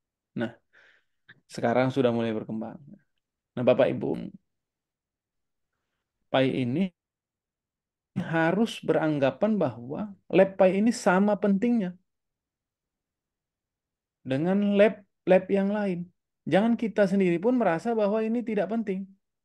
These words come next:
Gitu. Hmm. Itu yang pertama, Bapak Ibu. Ma-, keresahan berikutnya, ini Bapak Ibu, adalah,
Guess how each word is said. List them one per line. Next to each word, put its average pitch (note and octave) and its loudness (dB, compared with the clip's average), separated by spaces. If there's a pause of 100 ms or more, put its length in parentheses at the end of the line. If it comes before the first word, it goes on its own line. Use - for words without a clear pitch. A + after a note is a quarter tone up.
(560)
Gitu. B2 -16 (1900)
Hmm. A#2+ -18 (1500)
Itu C#3 -4
yang B2+ -2
pertama, A2+ -4
Bapak G#2 -10
Ibu. - -16 (160)
Ma-, - -8
keresahan F3+ 4
berikutnya, F3 0
ini F#3+ -2
Bapak C#3 -2
Ibu, C3 -6
adalah, C3 -4